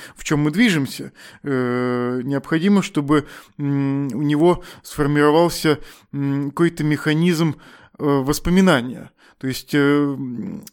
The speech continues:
э, без каких-то предыдущих впечатлений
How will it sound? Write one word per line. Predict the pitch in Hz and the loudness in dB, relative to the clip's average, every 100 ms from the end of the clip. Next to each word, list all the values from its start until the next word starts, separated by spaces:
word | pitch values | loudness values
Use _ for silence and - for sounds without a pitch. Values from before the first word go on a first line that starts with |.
| _ | _
э, | - 123 | -6 -4
без | 117 156 165 175 - | -6 -4 -2 -2 -2
каких-то | 165 175 190 - 170 - - - | -4 -2 -2 2 0 0 -16 -6
предыдущих | 156 180 185 - 160 | 0 2 2 0 -4
впечатлений | - 170 - 220 254 180 143 127 | -4 -4 -2 2 4 4 0 -6